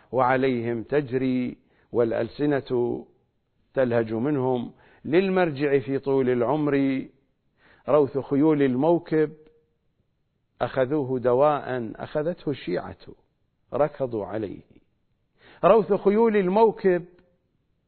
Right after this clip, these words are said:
أخذوه دواءً، أخذوه شفاءً من كل أمراض العصر،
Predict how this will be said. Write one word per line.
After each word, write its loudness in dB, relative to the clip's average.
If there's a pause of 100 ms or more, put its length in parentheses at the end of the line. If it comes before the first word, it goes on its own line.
(540)
أخذوه 2
دواءً، 0 (120)
أخذوه -2
شفاءً -2 (680)
من 0 (220)
كل 4 (1600)
أمراض 4
العصر، -4